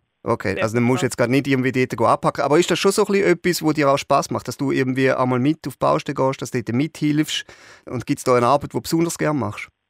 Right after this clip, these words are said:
Speaker 2: Äh, ja, also ich helfe schon regelmäßig mit, grad Arbeiten, die ich noch nie gemacht hab.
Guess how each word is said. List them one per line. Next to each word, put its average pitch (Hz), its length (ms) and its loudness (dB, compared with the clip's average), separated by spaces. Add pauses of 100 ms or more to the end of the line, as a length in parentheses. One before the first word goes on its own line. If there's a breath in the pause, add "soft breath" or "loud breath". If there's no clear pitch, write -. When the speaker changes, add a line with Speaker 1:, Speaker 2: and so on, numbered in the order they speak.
(560)
Speaker 2:
Äh, 214 320 4
ja, 214 260 6
also 247 180 0
ich 233 160 -8
helfe 214 260 2
schon 277 240 -4
regelmäßig 277 760 -8
mit, 262 300 -10
grad 208 220 -4
Arbeiten, 214 400 -6
die 214 100 -16
ich 196 60 -18
noch 202 140 -12
nie 254 200 -4
gemacht 277 440 0
hab. 294 260 2